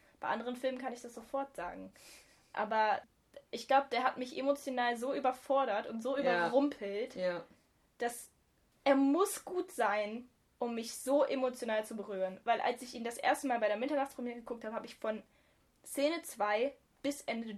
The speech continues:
Speaker 1: durchgeheult.
Speaker 2: Ich hab, ja, ich hab jetzt ja mehr geheult, weil ich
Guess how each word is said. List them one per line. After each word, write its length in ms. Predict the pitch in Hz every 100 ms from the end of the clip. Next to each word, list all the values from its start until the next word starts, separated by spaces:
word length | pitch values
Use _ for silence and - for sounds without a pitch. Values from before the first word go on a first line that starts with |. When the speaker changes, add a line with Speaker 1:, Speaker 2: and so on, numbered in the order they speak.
| -
Speaker 1:
durchgeheult. 880 | 233 226 - 190 - - - - - _ _ _ _ _ _
Speaker 2:
Ich 180 | 208 202
hab, 100 | 180 -
ja, 220 | 185 170
ich 120 | 196
hab 100 | 247
jetzt 240 | 220 226 -
ja 80 | 180
mehr 180 | 170
geheult, 400 | 170 185 175 170
weil 260 | 170 160 -
ich 180 | - -